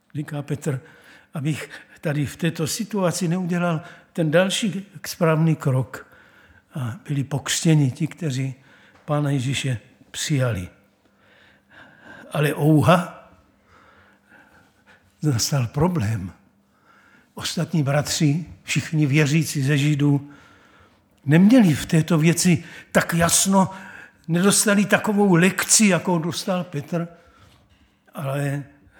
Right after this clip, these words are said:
Petr to, eh, ve vší oddanosti a pokoře toho poznání, které učinil, vysvětlil bratřím v Jeruzalémě. A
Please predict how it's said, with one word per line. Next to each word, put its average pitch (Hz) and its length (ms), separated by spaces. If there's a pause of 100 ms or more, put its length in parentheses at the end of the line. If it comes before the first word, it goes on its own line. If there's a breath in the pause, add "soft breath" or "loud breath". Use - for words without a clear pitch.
(440 soft breath)
Petr 156 280
to, 147 280 (460 loud breath)
eh, 160 140 (160)
ve 147 220
vší 165 460 (1400 soft breath)
oddanosti 190 760
a 139 40
pokoře 202 500
toho 175 280
poznání, 208 680
které 156 360
učinil, 156 640 (680 loud breath)
vysvětlil 143 840 (180)
bratřím 143 540 (300 loud breath)
v 156 40
Jeruzalémě. 120 920 (920 soft breath)
A - 340